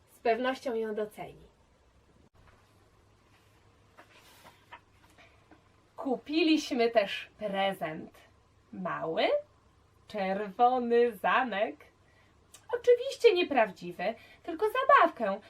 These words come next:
Dokładnie taki jak mój. Tylko że mój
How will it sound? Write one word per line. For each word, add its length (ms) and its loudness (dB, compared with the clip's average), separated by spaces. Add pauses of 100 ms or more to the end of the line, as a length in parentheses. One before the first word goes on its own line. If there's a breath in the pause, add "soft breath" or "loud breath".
(340 loud breath)
Dokładnie 1120 2
taki 340 -4
jak 200 0
mój. 340 0 (440)
Tylko 380 0
że 300 2
mój 400 0